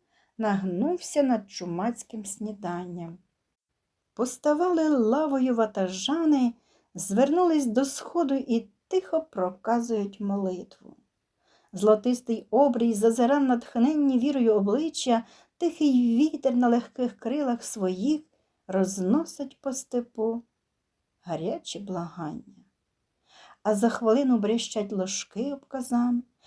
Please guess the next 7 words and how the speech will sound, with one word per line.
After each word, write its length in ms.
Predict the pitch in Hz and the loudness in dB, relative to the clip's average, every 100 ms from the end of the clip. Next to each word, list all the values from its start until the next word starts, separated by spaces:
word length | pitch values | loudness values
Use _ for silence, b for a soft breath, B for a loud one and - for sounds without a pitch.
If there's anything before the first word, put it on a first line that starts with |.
| b _ | b _
вусате 600 | 185 269 277 330 330 311 | -2 -2 0 0 0 -2
чумацтво 920 | 285 - 285 247 302 320 - - 254 | -4 -2 6 6 6 2 -4 0 0
привітно 640 | 247 254 240 320 311 269 262 | 0 0 2 2 0 0 0
усміхається 1000 | 254 - 214 196 - 339 311 294 - 233 | 0 -2 -4 -6 -2 0 2 -2 -2 -2
до 140 | 208 | 0
гарячої 800 | 170 180 180 190 254 - 208 202 | 0 0 -2 -4 -6 -12 -10 -8
страви. 520 | 196 - 185 170 - | -10 -12 -10 -10 -10